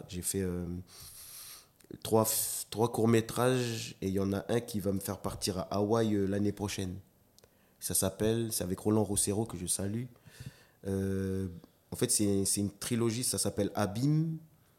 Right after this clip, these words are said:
Le dernier film qui vient de sortir, c'était Abîme. L'année dernière, j'avais fait Blessure et le, le tout premier, c'était Contact. Contact. Euh, Blessure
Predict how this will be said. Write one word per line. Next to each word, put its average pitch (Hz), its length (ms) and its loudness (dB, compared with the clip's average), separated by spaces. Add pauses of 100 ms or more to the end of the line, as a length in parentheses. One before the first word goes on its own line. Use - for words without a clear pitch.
(160)
Le 104 120 2
dernier 110 260 6
film 123 200 0
qui 104 100 -6
vient 107 80 2
de 101 60 -2
sortir, 107 240 -2
c'était - 120 -2
Abîme. 120 300 -2 (100)
L'année 101 240 2
dernière, 113 340 2
j'avais 95 240 -2
fait 101 180 -4
Blessure 131 640 0 (640)
et 101 240 4
le, 101 220 2 (220)
le 117 140 2
tout 117 140 -4
premier, 120 260 2
c'était 113 160 -2
Contact. - 540 -4 (1300)
Contact. - 600 -6 (1300)
Euh, 92 440 -4
Blessure 104 640 -2